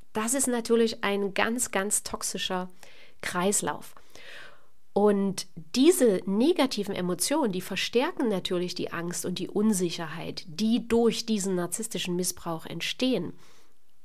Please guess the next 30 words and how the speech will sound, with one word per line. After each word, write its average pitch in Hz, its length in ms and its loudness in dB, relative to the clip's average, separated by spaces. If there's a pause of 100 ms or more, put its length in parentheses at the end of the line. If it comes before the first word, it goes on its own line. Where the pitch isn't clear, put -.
(140)
Ähm, 180 560 0
und 185 160 0
wenn 196 140 4
ein 175 240 0
Mensch 208 480 0 (360)
Schuld 339 520 4
oder 226 160 2
Scham 226 420 0
empfindet, 196 840 0 (680)
dann 254 280 6
entsteht 233 580 -2
natürlich 196 540 -2
daraus 202 540 2
wieder 202 220 0
eine 190 160 -2
tiefe - 520 -4
Angst 190 520 -6
davor, 214 520 -2 (460)
abgelehnt 196 760 0
oder 180 160 0
verurteilt 180 760 -2
zu 175 240 -4
werden. - 360 -8 (1040)
Und 180 160 -4
diese 269 260 2
Angst 311 280 -2
kann 269 240 2
dann 233 200 2
dazu 190 300 -2
führen, 202 520 -2